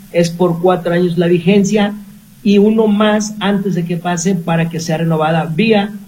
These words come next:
plataforma del sat. Entonces, muy importante, toda nuestra audiencia que tenga, vea sus fechas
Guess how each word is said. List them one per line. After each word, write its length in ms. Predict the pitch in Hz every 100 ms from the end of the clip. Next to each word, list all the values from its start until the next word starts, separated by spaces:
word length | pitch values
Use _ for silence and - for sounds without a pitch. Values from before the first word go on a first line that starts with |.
| -
plataforma 760 | 143 147 143 151 151 156 156 - - -
del 220 | 127 123
sat. 240 | 123 - - -
Entonces, 360 | - 151 151 147
muy 200 | 151 185
importante, 680 | 190 175 165 180 185 180 208
toda 280 | 170 175 180
nuestra 280 | 170 165 151
audiencia 440 | 151 180 175 165
que 80 | 165
tenga, 560 | - 165 170 175 - - - - 180 -
vea 320 | 170 185 185
sus 320 | - 160 -
fechas 680 | - 202 196 190 175 190 -